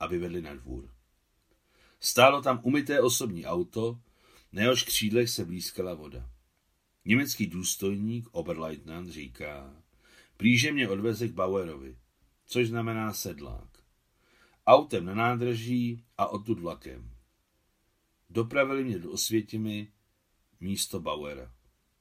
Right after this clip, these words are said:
Tam mě v kanceláři přijal esesácký kapitán. O tom, jak to bylo, se mi nechce vyprávět. Když si na to vzpomenu, jímá mě hrůza.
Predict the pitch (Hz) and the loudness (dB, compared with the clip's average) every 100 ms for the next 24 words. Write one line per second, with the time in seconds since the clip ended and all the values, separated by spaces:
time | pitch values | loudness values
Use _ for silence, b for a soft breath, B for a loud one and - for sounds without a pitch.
0 | _ _ b b b b 139 156 127 - | _ _ b b b b 0 2 2 0
1 | 117 117 123 120 117 107 113 - 110 110 | -4 -2 -2 0 0 0 -4 -2 -2 0
2 | 110 - - 90 92 87 - 92 85 78 | -2 -6 -10 -8 -10 -10 -12 -16 -16 -16
3 | - - 60 55 57 _ _ _ _ _ | -18 -18 -16 -16 -18 _ _ _ _ _
4 | _ _ _ _ b b b b 170 170 | _ _ _ _ b b b b 8 8
5 | 87 82 101 - 104 78 80 85 104 _ | 4 -6 -8 -6 -8 -6 -8 -10 -12 _
6 | _ _ - 98 92 87 - 82 69 67 | _ _ -10 -8 -6 -8 -8 -8 -10 -12
7 | 62 62 58 58 _ _ _ _ _ _ | -10 -10 -10 -14 _ _ _ _ _ _
8 | _ _ - 98 - 120 123 127 123 - | _ _ -8 0 2 2 2 0 0 -2
9 | 98 104 107 104 104 80 95 92 90 90 | -4 0 0 0 -4 -8 -6 -4 -6 -8
10 | 69 71 67 65 | -10 -12 -12 -14